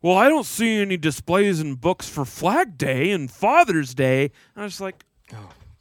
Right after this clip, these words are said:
Speaker 2: you're
Speaker 1: "Are
Speaker 2: such an asshole.
Speaker 1: Are you serious? Are you serious? Are you serious, dude?
Speaker 2: Yeah.
Speaker 1: Go f- yourself.
Speaker 2: Right.
Speaker 1: Go find something better to do."
Speaker 2: Right.
Speaker 1: <laughs>
Speaker 2: No, they,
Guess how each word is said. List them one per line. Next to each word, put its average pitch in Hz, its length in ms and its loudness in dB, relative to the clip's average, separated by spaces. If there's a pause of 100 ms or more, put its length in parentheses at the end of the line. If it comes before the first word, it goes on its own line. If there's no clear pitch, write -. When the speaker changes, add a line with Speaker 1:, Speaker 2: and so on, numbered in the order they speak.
(320)
Speaker 2:
you're 233 100 -14
Speaker 1:
"Are 240 40 -12
Speaker 2:
such 170 240 -8
an 110 80 -8
asshole. - 400 -10
Speaker 1:
Are 254 80 -6
you 294 120 -10
serious? 202 800 -4 (260)
Are 233 140 -10
you 190 280 -8
serious? 147 920 -6 (760)
Are 190 120 2
you 180 180 0
serious, 226 720 0
dude? 202 420 -2 (200)
Speaker 2:
Yeah. 85 140 -16 (120)
Speaker 1:
Go 285 240 -4
f- - 240 -20 (120)
yourself. 139 680 -8
Speaker 2:
Right. 90 200 -12 (1080)
Speaker 1:
Go 277 140 2
find 302 280 0
something 254 360 -4
better 185 340 0
to 170 160 -6
do." 135 460 -2 (180)
Speaker 2:
Right. 101 200 -10 (360)
Speaker 1:
<laughs> 214 40 0 (300)
Speaker 2:
No, 143 180 -6
they, 143 140 -2